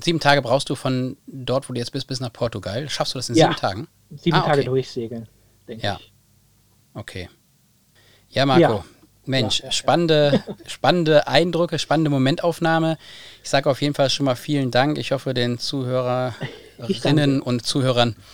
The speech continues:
Speaker 1: hat's gefallen. Wir müssen ja hier auch vernünftig gendern, nennt man das, glaube ich, ne? Deswegen, ich sag
Speaker 2: Genau.
Speaker 1: immer die Zuhörer. Ich hoffe, da fühlt sich keiner dann negativ irgendwie
Speaker 2: Ja.
Speaker 1: da diskriminiert. ZuhörerInnen.
Speaker 2: Das passt
Speaker 1: Ja?
Speaker 2: schon.
Speaker 1: So, genau,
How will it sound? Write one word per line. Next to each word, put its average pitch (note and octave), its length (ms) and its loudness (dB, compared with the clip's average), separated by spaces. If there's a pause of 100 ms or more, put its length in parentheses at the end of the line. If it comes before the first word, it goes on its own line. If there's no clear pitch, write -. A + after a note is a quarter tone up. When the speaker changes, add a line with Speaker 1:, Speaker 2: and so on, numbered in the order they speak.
(360)
Speaker 1:
hat's - 460 2
gefallen. D3 680 2
Wir A2+ 360 -6
müssen A2 240 -8
ja G#2 60 -6
hier G2+ 400 -10
auch - 140 -10
vernünftig G2+ 600 -8 (380)
gendern, C3+ 560 2
nennt C3 180 -4
man C3 80 -4
das, B2+ 140 -6
glaube C3 220 -2
ich, - 120 -10
ne? D3 240 -4 (240)
Deswegen, G#2+ 240 -10
ich - 80 -6
sag C3+ 120 2
Speaker 2:
Genau. A#2 160 -4
Speaker 1:
immer B2+ 60 0
die D#3+ 100 -4
Zuhörer. G2 460 -2
Ich F#2+ 120 -4
hoffe, A2 160 -6
da G2+ 60 -2
fühlt G#2+ 200 -8
sich - 140 -8
keiner A2 260 0
dann G2 160 -2
negativ G#2+ 540 -4 (960)
irgendwie G2 640 -4
Speaker 2:
Ja. A2+ 40 -6 (300)
Speaker 1:
da F#2 140 -8
diskriminiert. F#2 920 -6 (180)
ZuhörerInnen. G2 1400 -6
Speaker 2:
Das C3+ 160 -12
passt C#3+ 240 -8
Speaker 1:
Ja? F2+ 140 -4
Speaker 2:
schon. B2 160 -6 (220)
Speaker 1:
So, A3+ 300 4
genau, A#2 260 2